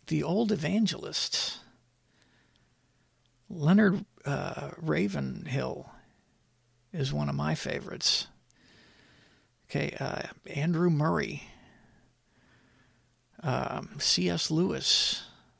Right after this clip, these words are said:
um, all of them will say that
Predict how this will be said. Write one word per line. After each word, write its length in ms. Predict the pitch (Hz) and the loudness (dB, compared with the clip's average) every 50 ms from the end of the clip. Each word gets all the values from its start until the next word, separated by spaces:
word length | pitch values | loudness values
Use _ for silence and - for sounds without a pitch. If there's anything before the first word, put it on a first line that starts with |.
| _ _ _ _ _ _ _ _ _ _ _ _ _ _ _ _ _ _ _ _ _ _ _ _ _ _ - | _ _ _ _ _ _ _ _ _ _ _ _ _ _ _ _ _ _ _ _ _ _ _ _ _ _ -8
um, 640 | 175 143 - - - - - - - - - - - - - - - - - - - - - - - _ _ _ _ _ _ _ _ - | -6 -4 -4 -4 -4 -6 -8 -8 -10 -12 -14 -18 -18 -20 -20 -20 -20 -20 -20 -20 -20 -20 -20 -20 -20 _ _ _ _ _ _ _ _ -10
all 280 | - 131 143 185 226 208 | -6 -4 -2 0 0 0
of 160 | 139 127 156 | -2 -4 -6
them 280 | - - - - - - - - - _ _ _ - _ _ _ _ _ _ _ _ _ _ _ _ _ _ _ - | -10 -12 -14 -16 -18 -18 -18 -20 -20 _ _ _ -20 _ _ _ _ _ _ _ _ _ _ _ _ _ _ _ -2
will 160 | - 143 139 | -2 0 2
say 600 | - - - - - - 165 151 - 135 - - _ _ _ _ _ _ _ _ _ _ _ _ _ _ _ _ _ _ _ _ _ - | 4 2 2 2 2 -4 -4 -6 -8 -12 -14 -16 _ _ _ _ _ _ _ _ _ _ _ _ _ _ _ _ _ _ _ _ _ -6
that 420 | 185 135 135 135 127 - - - | -6 -2 -2 0 -2 -2 -4 -6